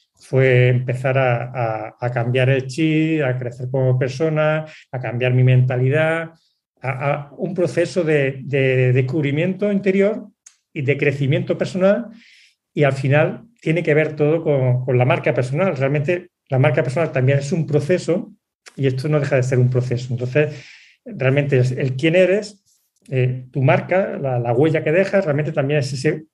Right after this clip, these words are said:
es parte de ese proceso de crecimiento. Entonces, desde ese momento entendí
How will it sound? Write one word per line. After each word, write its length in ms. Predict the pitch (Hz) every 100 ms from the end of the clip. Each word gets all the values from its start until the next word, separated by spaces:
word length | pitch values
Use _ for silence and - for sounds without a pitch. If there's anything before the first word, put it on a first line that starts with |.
| _
es 140 | 135
parte 380 | 131 175 180 -
de 60 | 135
ese 180 | 127
proceso 440 | 143 135 135 143 139
de 100 | 131
crecimiento. 600 | 123 - 117 120 117 131
Entonces, 340 | - - 147
desde 160 | 151 143
ese 120 | 131
momento 340 | 165 165 165 180
entendí 520 | 156 151 165 190